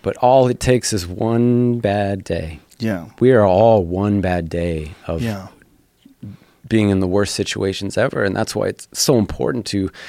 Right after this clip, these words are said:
Speaker 1: know, you look at people on the streets and things like that, but, like, you know how easy that can happen?
Speaker 2: Yeah.
Speaker 1: Like, how many bad days or bad situations would it take to turn a successful person into that? Not a lot.
Speaker 2: Not
Speaker 1: Like,
Speaker 2: a
Speaker 1: we're
Speaker 2: lot.
Speaker 1: all just balancing on this very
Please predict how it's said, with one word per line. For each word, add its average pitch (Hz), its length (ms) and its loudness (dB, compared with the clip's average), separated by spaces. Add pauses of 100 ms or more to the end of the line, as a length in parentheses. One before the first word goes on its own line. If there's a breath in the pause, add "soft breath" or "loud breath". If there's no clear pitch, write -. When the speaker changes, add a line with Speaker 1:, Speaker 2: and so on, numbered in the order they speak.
(340 loud breath)
Speaker 1:
know, - 120 -2
you 95 220 0
look 107 200 0
at 92 100 -6
people 98 360 0
on 92 120 0
the 80 60 -6
streets 123 440 0
and 95 80 -10
things 95 200 -4
like 95 120 -8
that, - 120 -4
but, 98 80 -2
like, 95 320 -6
you 110 120 -4
know 123 100 2
how 113 140 0
easy 110 460 0
that 104 220 -4
can 98 120 -6
happen? 107 380 -6 (240)
Speaker 2:
Yeah. 107 200 -6
Speaker 1:
Like, 104 160 -4
how 131 140 -4
many 143 140 2
bad 107 680 2
days 90 360 0
or 95 80 -2
bad 92 300 -2
situations - 840 -6 (460 loud breath)
would 107 160 4
it 101 120 -2
take 92 340 -2
to 92 100 -4
turn 82 480 -4
a 78 80 -6
successful - 720 -2
person 85 500 -6
into 82 220 -10
that? 87 240 -6 (520 loud breath)
Not - 260 -2
a 101 60 2
lot. 82 440 -2
Speaker 2:
Not 120 160 0
Speaker 1:
Like, 117 80 2
Speaker 2:
a 113 60 0
Speaker 1:
we're 135 220 4
Speaker 2:
lot. 104 60 6
Speaker 1:
all 98 280 4
just 82 240 -4
balancing 90 580 0
on 76 120 -6
this 76 140 -6
very 82 720 -4